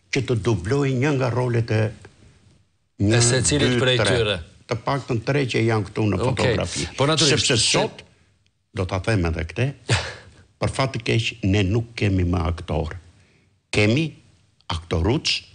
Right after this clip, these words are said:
Speaker 1: që impostohen, që trashin zërin, që fryhen, që bëhen dhe që dalin me paturpsinë më të madhe dhe thon,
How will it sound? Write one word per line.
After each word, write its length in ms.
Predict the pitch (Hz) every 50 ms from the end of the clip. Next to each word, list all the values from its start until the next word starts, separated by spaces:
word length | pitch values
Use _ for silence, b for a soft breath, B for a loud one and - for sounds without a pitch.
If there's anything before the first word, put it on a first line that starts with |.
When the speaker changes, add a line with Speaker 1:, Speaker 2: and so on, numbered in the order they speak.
| b b b b b b b _ _ _ -
Speaker 1:
që 100 | - 90
impostohen, 720 | 87 82 80 90 92 - - - 131 139 143 147 156 147 127 - - - -
që 180 | - - 82 -
trashin 400 | 82 82 82 98 95 131 127 123
zërin, 480 | 110 104 143 156 156 151 156 147 143 135 B B B B B
që 160 | - - -
fryhen, 600 | - - - - 165 170 165 139 131 156 151 143 131 - - -
që 160 | - - 110 95
bëhen 480 | 85 82 87 160 170 147 127 165 110 - B B B B B B
dhe 200 | B 110 127 131
që 120 | 110 - 131 107
dalin 360 | - 180 175 165 151 147 131
me 100 | 139 135
paturpsinë 720 | 135 - 135 127 - 127 110 - - - - 127 117 107 117
më 100 | 160 170
të 120 | 170 202
madhe 340 | 185 180 185 196 208 196 202
dhe 140 | 170 143 143
thon, 320 | 113 - 135 117 104 95